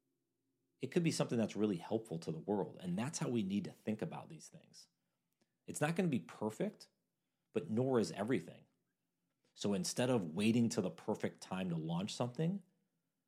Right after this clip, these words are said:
the time is probably now. And then you iterate and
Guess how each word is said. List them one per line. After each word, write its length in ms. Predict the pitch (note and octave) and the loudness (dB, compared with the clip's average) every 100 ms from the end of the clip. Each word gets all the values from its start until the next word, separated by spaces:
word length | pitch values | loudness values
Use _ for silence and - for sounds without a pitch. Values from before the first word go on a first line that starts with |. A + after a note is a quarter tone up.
| _ | _
the 80 | A2 | -6
time 440 | - - - D#3 G#3 | -6 -4 -2 2 2
is 120 | - | 0
probably 640 | - - - - - E2 D#2 | -6 -4 -2 0 0 0 -4
now. 360 | E2 E2 - - _ _ _ _ _ _ _ _ _ _ _ _ | -6 -6 -10 -20 _ _ _ _ _ _ _ _ _ _ _ _
And 180 | A#2+ A2 | 2 6
then 200 | A2+ G#2+ | 6 6
you 160 | G#2 - | 4 2
iterate 500 | A2 G#2+ G2 F#2+ F2 | 2 4 4 2 0
and 160 | G2+ | -4